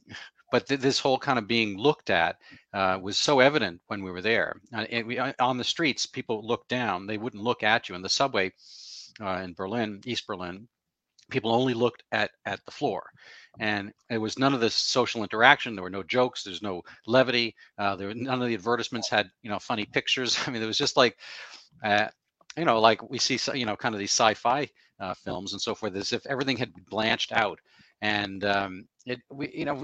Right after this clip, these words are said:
was, we, we had each other and we had fun and whatnot, and it was interesting. But we went, got, you know, the day we got landed in West Germany, it was, um, you know, that movie Smallville, everything turns into color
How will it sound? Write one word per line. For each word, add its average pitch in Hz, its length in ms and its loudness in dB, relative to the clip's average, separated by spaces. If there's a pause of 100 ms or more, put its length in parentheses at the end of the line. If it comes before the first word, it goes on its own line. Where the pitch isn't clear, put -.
was, 135 160 -2 (500)
we, 208 160 0
we 156 140 -6
had 160 140 6
each 127 160 2
other 151 240 4
and 101 200 -2
we 110 140 -8
had 117 180 -2
fun 131 220 -2
and 143 220 -8
whatnot, 117 400 -4
and 127 120 -10
it 120 60 -6
was 113 120 -6
interesting. 139 460 -8 (300)
But 127 60 -4
we 131 100 -2
went, 143 240 -2 (260)
got, - 140 -2 (100)
you 139 80 -12
know, 143 80 -4
the 117 120 -8
day 165 140 2
we 170 120 0
got 143 240 2
landed 135 320 0
in - 60 -6
West 135 260 -2
Germany, 135 420 -4 (480)
it 131 60 -4
was, 127 300 -2
um, 107 420 0 (320)
you - 80 -14
know, 113 140 -2
that 113 180 2
movie 120 220 -6
Smallville, 117 540 0
everything 101 260 -4
turns - 260 -10
into - 140 -14
color 127 400 -2